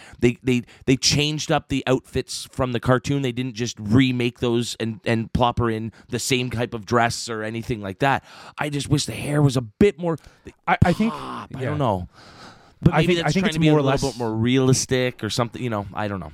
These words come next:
Speaker 2: Well, this is more realistic, I think, because I think in, in the right light, it does come off really, really red,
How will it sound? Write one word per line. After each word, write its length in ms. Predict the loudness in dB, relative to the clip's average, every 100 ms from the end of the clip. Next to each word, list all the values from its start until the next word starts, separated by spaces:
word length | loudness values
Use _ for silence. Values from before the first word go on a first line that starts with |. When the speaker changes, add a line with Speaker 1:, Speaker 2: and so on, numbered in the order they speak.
| 0
Speaker 2:
Well, 120 | 2
this 200 | 4 2
is 140 | 2 4
more 160 | 4
realistic, 420 | 4 4 0 -4
I 80 | -6
think, 220 | -8 -8
because 240 | -8 -6 -6
I 60 |
think 200 | -4 -2
in, 140 | -2 -4
in 120 | -4
the 80 | -4
right 280 | 0 0 0
light, 360 | 0 0 0 -6
it 160 | -8
does 180 | -6 -6
come 220 | -6 -6
off 200 | -4 -6 -8
really, 280 | -8 -8
really 320 | -10 -10 -12 -8
red, 380 | -6 -6 -8